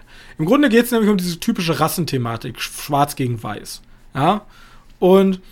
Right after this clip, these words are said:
Samuel L. Jackson Tochter wird sozusagen, ähm, vergewaltigt. Und da alle damit rechnen, dass die eh nicht verurteilt werden und freikommen,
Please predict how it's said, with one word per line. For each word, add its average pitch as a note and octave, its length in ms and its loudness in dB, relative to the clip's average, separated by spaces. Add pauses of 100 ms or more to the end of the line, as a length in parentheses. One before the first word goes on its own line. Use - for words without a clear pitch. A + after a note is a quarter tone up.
(200)
Samuel A3+ 280 4
L. F#3+ 180 4
Jackson G3+ 380 -2
Tochter G3 520 0
wird F3+ 240 -2
sozusagen, D3+ 1080 -4
ähm, C#3 200 -6
vergewaltigt. F#3+ 1080 -2 (720)
Und E3 480 0
da D#3 420 2
alle G3 180 2
damit F#3 380 2
rechnen, G3+ 360 -2
dass F3+ 160 -4
die F3+ 280 -8
eh G3+ 40 -2
nicht - 360 -8
verurteilt F#3+ 500 -2
werden F#3 180 -2
und D#3+ 80 -6
freikommen, G#3 760 -6